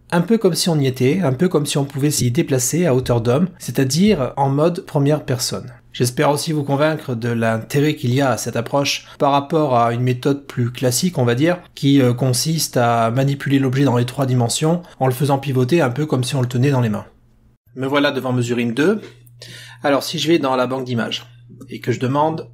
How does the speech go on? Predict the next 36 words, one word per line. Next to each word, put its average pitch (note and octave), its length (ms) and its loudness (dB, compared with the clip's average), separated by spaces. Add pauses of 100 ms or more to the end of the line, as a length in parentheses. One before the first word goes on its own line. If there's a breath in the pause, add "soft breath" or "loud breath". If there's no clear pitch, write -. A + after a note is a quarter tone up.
de B2+ 260 -8
m'afficher C3 680 -4
uniquement D#3+ 800 -2
les B2+ 240 -6
modèles A#2+ 280 -2
trois - 200 -6
D D#3 340 -4
les A#2+ 80 -8
plus - 140 -10
récents, C3 400 -10 (960 loud breath)
je - 160 -4
vois D#3+ 200 2
que B2 280 -2
parmi B2 240 -2
ces - 160 -6
modèles, C3 380 -2
il A#2+ 60 -8
y B2 40 -4
a B2+ 80 -2
déjà C3 560 -4
quelques C3+ 640 -2
affleurements B2 440 -2
de C#3 120 -4
disponibles, B2 560 -6
hein. D3+ 180 -12 (140)
On A2 80 -12
voit, A2+ 340 -2
euh, G#2 180 -8 (600 loud breath)
la A2+ 60 -6
mer A2 120 -4
de A#2 80 -8
glace A#2+ 340 -2
à A2 40 -8
deux A2 180 -10
époques A2 220 -6
différentes, A#2+ 760 -4